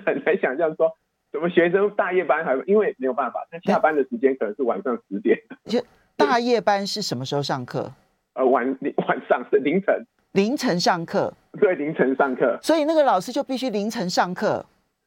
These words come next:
Speaker 1: 对，对，对，老师必须凌晨上课。
Speaker 2: 嗯。
Speaker 1: 学生因为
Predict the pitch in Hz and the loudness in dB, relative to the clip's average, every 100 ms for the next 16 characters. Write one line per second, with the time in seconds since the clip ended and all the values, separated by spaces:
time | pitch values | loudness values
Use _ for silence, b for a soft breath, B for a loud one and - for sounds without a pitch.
0 | _ - 175 151 139 135 123 120 127 160 | _ -4 0 2 2 2 2 -2 -2 -4
1 | 156 143 135 117 127 107 131 110 - - | -4 -4 -4 -4 -4 -4 -2 -4 -4 -8
2 | - _ - 170 147 151 165 185 220 214 | -8 _ -8 -4 2 2 4 4 4 4